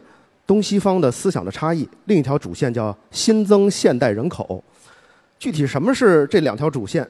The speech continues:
咱们边讲边说。先说第一个时刻，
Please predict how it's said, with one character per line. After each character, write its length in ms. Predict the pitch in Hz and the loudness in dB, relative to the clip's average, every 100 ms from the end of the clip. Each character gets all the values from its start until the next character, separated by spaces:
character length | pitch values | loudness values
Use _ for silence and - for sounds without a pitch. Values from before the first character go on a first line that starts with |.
| - | -8
咱 160 | 135 143 | -4 -2
们 280 | 160 147 - | 0 -2 -4
边 160 | 190 190 | -2 0
讲 160 | 131 | -2
边 140 | 104 147 | -2 -2
说。 240 | 156 156 - - | 2 0 -2 -2
先 240 | - 208 | 4 4
说 180 | 202 196 | 6 4
第 220 | 196 170 | 4 0
一 40 | 180 | 2
个 80 | |
时 200 | 147 120 | 0 -2
刻， 200 | 117 117 | -8 -8